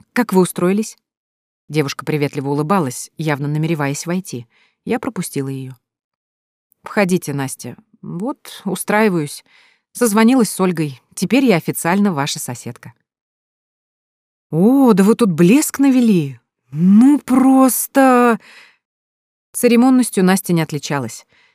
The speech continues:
Сразу прошлась по комнате, заглянула в туалет и в ванную. Меня это лишь позабавило, как будто, виляя хвостиком, по квартире прошелся веселый любопытный щенок. «Хотите чаю? У меня печенье вкусное есть, шоколадка», —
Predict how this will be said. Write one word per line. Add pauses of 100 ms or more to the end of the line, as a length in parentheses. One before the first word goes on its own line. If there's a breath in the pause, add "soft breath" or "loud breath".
(100)
Сразу
прошлась
по
комнате,
заглянула
в
туалет
и
в
ванную. (540)
Меня
это
лишь
позабавило, (420 soft breath)
как
будто,
виляя
хвостиком,
по
квартире
прошелся
веселый
любопытный
щенок. (880)
«Хотите
чаю? (340)
У
меня
печенье
вкусное
есть,
шоколадка», —